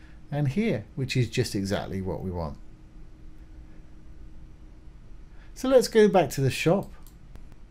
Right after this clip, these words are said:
I suppose we better actually add one to the cart. Let's select one, this will do, and I'll click it. There we are, it's added it to the cart,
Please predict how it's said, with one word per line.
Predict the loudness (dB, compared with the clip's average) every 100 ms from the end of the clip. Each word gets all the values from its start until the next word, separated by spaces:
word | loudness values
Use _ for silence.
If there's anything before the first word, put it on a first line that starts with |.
| -20 -18 -18 -16 -16 -16 -18 -18 -18 -20 -20 -20 -20 -20 -18 -18 -10 -6
I |
suppose | -4 2 2 2
we | 0
better | 2 4
actually | 4 0 0 -4 -2
add | -2 2
one | 2
to | 2 2
the | 0
cart. | 2 2 2 0
Let's | -2
select | -2 -2 -2
one, | 0 2
this | 2 0 -2
will | 0
do, | 0 0 -4 -16 -18 -18 -14 -6
and |
I'll | -4
click | -2 -2 0
it. | -4 -6 -18 -18 -18 -18 -18 -18 -20 -20 -20 -20 -18 -18 -18 -18 -16 -18 -18 -18 -20 -20 -18 -18 -18 -4
There | 2 4
we | 4
are, | 2 -2
it's | 2
added | 4 4 2 -2
it |
to | -4
the | -4
cart, | 2 4 4